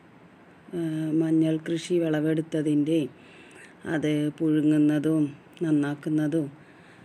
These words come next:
ഒക്കെ ആയിട്ടുള്ള കുറച്ച് വിശേഷങ്ങളും ഒക്കെ ആയിട്ടാണ് വന്നിരിക്കുന്നത്. ഉച്ചയ്ക്ക് ശേഷമുള്ള കുറച്ച് കാര്യങ്ങളൊക്കെയാണ് ഇന്നത്തെ വീഡിയോയിൽ ഉൾപ്പെടുത്തിയിരിക്കുന്നത്. അപ്പോൾ എൻ്റെ വീഡിയോ ഇഷ്ടപ്പെട്ടാൽ എല്ലാവരും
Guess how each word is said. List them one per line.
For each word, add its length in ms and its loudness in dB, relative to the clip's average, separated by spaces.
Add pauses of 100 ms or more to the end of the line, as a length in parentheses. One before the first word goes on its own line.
(220)
ഒക്കെ 260 -2
ആയിട്ടുള്ള 440 -2 (460)
കുറച്ച് 360 -8
വിശേഷങ്ങളും 840 -2
ഒക്കെ 240 -6
ആയിട്ടാണ് 380 -2
വന്നിരിക്കുന്നത്. 800 -4 (720)
ഉച്ചയ്ക്ക് 420 -2
ശേഷമുള്ള 680 -2 (500)
കുറച്ച് 300 -8
കാര്യങ്ങളൊക്കെയാണ് 840 -2 (260)
ഇന്നത്തെ 340 -4
വീഡിയോയിൽ 460 -2
ഉൾപ്പെടുത്തിയിരിക്കുന്നത്. 920 -6 (1000)
അപ്പോൾ 180 -4
എൻ്റെ 280 2
വീഡിയോ 400 2
ഇഷ്ടപ്പെട്ടാൽ 720 -6 (640)
എല്ലാവരും 600 -2